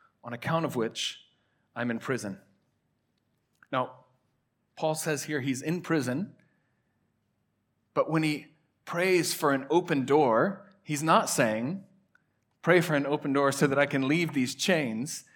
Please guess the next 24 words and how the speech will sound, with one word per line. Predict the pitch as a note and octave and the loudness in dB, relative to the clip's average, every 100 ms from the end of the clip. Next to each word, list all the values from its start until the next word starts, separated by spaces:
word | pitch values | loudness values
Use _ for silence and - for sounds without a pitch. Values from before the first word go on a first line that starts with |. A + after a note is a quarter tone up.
| _ _ | _ _
He | D#3+ | -6
says, | D#3+ D#3 | -4 -4
"Pray | - F3 F#3+ | -6 4 6
for | G3 F#3 | 6 4
an | D#3+ | 2
open | D3 F3 E3 D3+ | 0 0 0 -2
door" | C3+ E3 C3 D3 G#3+ - | 2 4 6 4 0 -6
for | - D#3 | -8 -8
what? | C#3 D#3 - _ _ _ _ _ _ _ _ _ _ _ - | -4 -6 -6 _ _ _ _ _ _ _ _ _ _ _ -12
To | - | -10
declare | C3+ C3 - D#3+ E3+ C#3+ A2 F#2+ - _ _ _ _ _ _ _ - | -10 -10 -10 -6 -2 0 0 -4 -10 _ _ _ _ _ _ _ -8
the | |
mystery | A#2+ B2+ D#3 - A#2 G2 F2 _ _ _ _ | -6 -4 -2 -4 -4 -8 -8 _ _ _ _
of | - | -16
Christ. | - C3+ A#2+ - - - - _ _ _ _ _ _ _ _ _ _ _ _ _ _ _ _ - | -6 -2 -2 -4 -10 -12 -20 _ _ _ _ _ _ _ _ _ _ _ _ _ _ _ _ -12
Paul | D#3 D#3 | -6 -4
says, | D#3+ C3+ - | -4 -6 -6
"Pray | - - G3 E3 G#2 A2 B2 _ _ | -10 0 4 4 2 -4 -12 _ _
for | - C#3+ | -6 -4
gospel | B2+ D3 D#3+ E3 - C3 - | -4 -6 -4 -6 -6 -6 -4
opportunities." | A#2+ B2+ - C3 B2 G#2+ F#2 - - _ _ _ _ _ _ _ - | -4 -6 -8 -6 -6 -8 -8 -10 -10 _ _ _ _ _ _ _ -6
And | E3+ | -2
we | F#3 F#3+ | 0 -2
pray | - G#3 A#3+ C3+ G#2+ C#3 | -4 4 4 4 0 -6